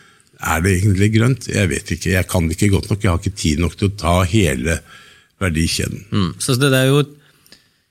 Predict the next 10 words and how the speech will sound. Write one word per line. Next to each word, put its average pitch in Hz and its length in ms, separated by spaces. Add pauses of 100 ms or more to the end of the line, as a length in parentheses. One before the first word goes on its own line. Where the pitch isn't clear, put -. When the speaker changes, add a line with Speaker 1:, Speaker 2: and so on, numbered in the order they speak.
(800)
Speaker 2:
en 131 80
beleilig 117 340
måte 120 240
å 117 80
skape 110 320
veldig 101 320
mange 104 160
nye 107 160
arbeidsplasser 98 560
på, 107 220